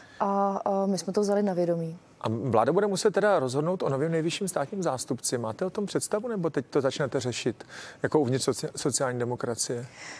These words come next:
Speaker 1: Eh, důležité je, že pan, eh, Zeman zůstal státním zástupcem,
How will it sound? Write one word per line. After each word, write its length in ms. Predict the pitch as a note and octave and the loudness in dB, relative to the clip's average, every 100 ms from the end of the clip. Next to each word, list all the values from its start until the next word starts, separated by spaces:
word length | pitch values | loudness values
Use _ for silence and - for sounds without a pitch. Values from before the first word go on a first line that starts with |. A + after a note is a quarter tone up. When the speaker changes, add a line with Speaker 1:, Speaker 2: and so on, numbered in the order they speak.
| - - | -14 -4
Speaker 1:
Eh, 40 | F#3+ F3+ F3 E3 - - - - - - - | -2 0 -2 -4 -12 -20 -20 -20 -20 -20 -2
důležité 440 | F#3+ A#3 B3+ C4 | 4 4 4 4
je, 80 | B3+ | 4
že 80 | A#3+ | 2
pan, 280 | - A#3 A3+ | 2 2 4
eh, 420 | A3+ A3 A3+ A3 | 4 4 2 2
Zeman 280 | G#3+ A3+ A#3+ | 4 4 2
zůstal 320 | G#3+ - G#3 | 0 -2 -4
státním 320 | - E3+ A3 | 0 0 2
zástupcem, 540 | F#3+ E3+ E3+ - G#3 | 0 -2 -4 -2 -4